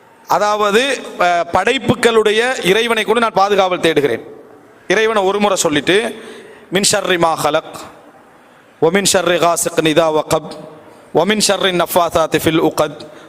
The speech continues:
ஒமின் ஷர்ரி ஹாசிதின் இதா ஹசத்." எ-, எத்தனை விட்டு பாதுகாவல் தேடுறோம்?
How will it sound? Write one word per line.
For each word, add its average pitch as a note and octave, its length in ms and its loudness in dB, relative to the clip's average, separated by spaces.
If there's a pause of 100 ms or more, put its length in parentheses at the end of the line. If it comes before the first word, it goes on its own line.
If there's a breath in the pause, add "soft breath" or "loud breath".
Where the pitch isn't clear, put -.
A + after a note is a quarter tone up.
(140 loud breath)
ஒமின் G3+ 300 2
ஷர்ரி F#3 280 0
ஹாசிதின் E3+ 440 0
இதா D3+ 160 4 (100)
ஹசத்." B2 280 -2
எ-, F3 160 2
எத்தனை A3 260 0
விட்டு A3 120 0
பாதுகாவல் G3 400 0
தேடுறோம்? F3+ 300 -2